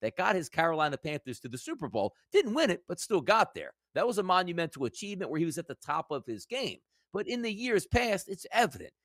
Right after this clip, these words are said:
It's not that great of a passer anymore, some wear and tear on that shoulder. But my goodness, Cam, you can still have a good career in the N F L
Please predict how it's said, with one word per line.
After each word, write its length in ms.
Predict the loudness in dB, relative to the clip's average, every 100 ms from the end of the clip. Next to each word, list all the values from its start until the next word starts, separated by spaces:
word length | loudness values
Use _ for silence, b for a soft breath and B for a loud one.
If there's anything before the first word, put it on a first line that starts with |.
| _
It's 100 | -14
not 120 | -8 -4
that 160 | -4
great 200 | 0 0
of 80 | 2
a 60 | 0
passer 440 | 2 2 2 -2
anymore, 420 | -4 -2 -2 -4
some 220 | -4 -8 2
wear 280 | 4 4
and 100 | -2
tear 220 | -6 -4 -2
on 120 | -2
that 180 | -2 -2
shoulder. 440 | -2 -2 0 -2 b -10
But 140 | -6
my 180 | -4 -4
goodness, 360 | 0 0 0 -10
Cam, 260 | -14 -16 -18 _ _ -12
you 180 | -10 -6
can 180 | -6
still 540 | -4 -8 -6 4 4 4
have 280 | 4 2 2
a 140 | -2 -2
good 380 | 0 -2 -2
career 460 | -2 -2 -2 0 0
in 220 | 0 -2
the 180 | -4 -6
N 160 | -4 -2
F 220 | -2 0
L 260 | 4 4